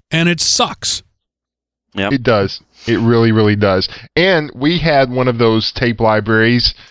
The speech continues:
Speaker 3: and thought so much of them, bought a second. So, uh,
Speaker 1: I had two. I had two running 'cause it was cheaper to buy a second one than it was to get a higher capacity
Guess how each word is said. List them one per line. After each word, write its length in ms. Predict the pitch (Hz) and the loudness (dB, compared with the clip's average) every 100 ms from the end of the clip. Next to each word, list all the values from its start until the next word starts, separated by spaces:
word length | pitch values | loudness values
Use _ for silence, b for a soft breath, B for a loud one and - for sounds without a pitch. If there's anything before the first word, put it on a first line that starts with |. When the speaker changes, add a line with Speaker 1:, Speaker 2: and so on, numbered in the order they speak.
| B B - | B B -6
Speaker 3:
and 400 | 120 117 113 107 _ - | -2 0 -2 -4 _ -4
thought 180 | 123 120 | -2 -2
so 140 | - | -2
much 260 | 120 117 - | 0 0 0
of 140 | 107 | -2
them, 300 | 113 107 104 - 107 | 0 0 0 -6 _
bought 220 | 113 110 | -2 -2
a 40 | 107 | -2
second. 420 | - 107 - 95 _ _ _ _ _ _ _ _ _ _ _ _ _ | -6 -8 -8 -14 _ _ _ _ _ _ _ _ _ _ _ _ _
So, 400 | - 104 92 90 | -12 -6 -4 -4
uh, 220 | 90 90 - - - _ b b b - | -6 -8 -12 -18 -20 _ b b b -6
Speaker 1:
I 80 | |
had 180 | 226 311 | -2 -2
two. 180 | 180 165 | -2 -4
I 120 | 175 | -2
had 140 | 277 220 | -4 -2
two 160 | 220 | -2
running 280 | 175 160 202 | 0 2 0
'cause 240 | 185 160 - B B B | 0 0 -2 B B B
it 120 | 175 | -2
was 180 | 170 165 | 0 -2
cheaper 320 | - 214 196 | -2 -2 -2
to 100 | 175 | -2
buy 220 | 160 190 | 0 0
a 80 | 175 | 0
second 400 | - 226 190 160 | -2 -2 0 2
one 180 | 151 165 B B - | 2 0 B B -4
than 100 | 165 | 0
it 80 | |
was 220 | 156 165 156 | 0 0 0
to 100 | 156 | -2
get 260 | 160 151 | -2 -4
a 60 | 135 | -6
higher 240 | 170 165 | -2 -2
capacity 720 | 156 147 165 156 151 139 135 | -2 -4 -2 -2 0 0 0